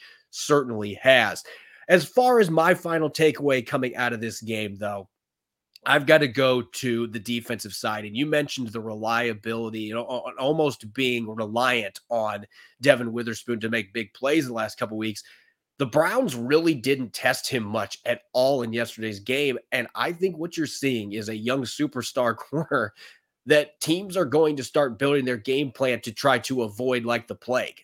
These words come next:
That's what is going to happen. You're looking at a player that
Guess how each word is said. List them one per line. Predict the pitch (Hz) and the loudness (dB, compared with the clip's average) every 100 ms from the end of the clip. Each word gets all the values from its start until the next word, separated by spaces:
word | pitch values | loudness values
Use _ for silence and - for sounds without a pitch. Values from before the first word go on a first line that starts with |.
| _ | _
That's | 131 147 - | 0 0 0
what | 160 | 0
is | 156 | 0
going | 113 117 127 | -2 -4 -2
to | 117 | 0
happen. | 139 160 98 92 | 0 0 -4 -6
You're | 143 | -4
looking | 151 151 147 | -2 0 0
at | 135 | 0
a | 127 | -2
player | - 131 139 131 120 | -6 -4 0 0 -2
that | 120 117 | -4 -4